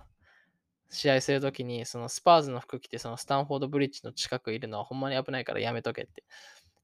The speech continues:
えっと、まあ、ほとんどの場合結構トラブルになるから、もう次が気をつけた方がいいよって言われたんですけど、まあ、もちろんその、まだ住んで六ヶ月なんで、その、地理的な、あの、ロンドンのこととか全然分かってなくて、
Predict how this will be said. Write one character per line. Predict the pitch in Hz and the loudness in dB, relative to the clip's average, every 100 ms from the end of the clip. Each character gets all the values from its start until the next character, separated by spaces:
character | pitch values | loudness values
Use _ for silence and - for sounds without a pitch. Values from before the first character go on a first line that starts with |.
| _ - _ - | _ -20 _ -4
え | 127 117 | -2 -2
っ | _ _ | _ _
と、 | - 123 | -4 0
ま | 127 | 0
あ、 | |
ほ | 120 - 170 | 0 4 6
と | 196 | 6
ん | |
ど | 170 | 4
の | 135 123 | 0 2
場 | 127 | 2
合 | 123 | 2
結 | - | 0
構 | 143 | 0
ト | 135 | 6
ラ | 139 | 8
ブ | 143 | 8
ル | 127 | 4
に | |
な | 120 | 2
る | 120 | 2
か | 120 | 4
ら、 | 120 120 120 _ _ | 6 4 2 _ _
も | 135 135 127 | -6 -4 -4
う | |
次 | - 151 | 0 2
が | 131 | 2
気 | - | 2
を | 131 | 2
つ | - | 2
け | |
た | 143 | 0
方 | 135 | 0
が | 110 | 2
い | |
い | 123 | 6
よ | 156 | 4
っ | |
て | - | 6
言 | 131 | 0
わ | |
れ | 127 | 0
た | 110 | -4
ん | |
で | 110 | -8
す | - | -12
け | - | -6
ど、 | 117 117 _ _ _ _ _ _ _ - | -6 -6 _ _ _ _ _ _ _ -2
ま | 131 | 2
あ、 | |
も | 127 | 4
ち | 151 160 | 6 6
ろ | 160 | 6
ん | |
そ | 156 | 6
の、 | 147 | 4
ま | 139 139 | 6 6
だ | |
住 | 147 147 | 4 2
ん | |
で | 143 | 2
六 | 139 | 4
ヶ | 156 | 4
月 | 156 139 | 4 2
な | 123 | -2
ん | |
で、 | 123 | -4
そ | - | -4
の、 | 117 110 - - - - _ | -4 -6 -10 -20 -20 -20 _
地 | - 143 | 0 4
理 | 143 | 6
的 | 143 143 | 6 4
な、 | 156 135 - _ _ _ _ _ _ | 4 2 -2 _ _ _ _ _ _
あ | 127 127 | 0 2
の、 | 123 | 4
ロ | 123 143 | 6 6
ン | 127 | 6
ド | 117 | 0
ン | |
の | 117 | 0
こ | 127 | 0
と | 120 | 0
と | |
か | 117 | 0
全 | 131 127 | -2 0
然 | 123 | 2
分 | 123 | 4
か | 131 | 2
っ | |
て | - | 0
な | 131 | -4
く | 127 | -4
て、 | - 117 113 | -6 -4 -4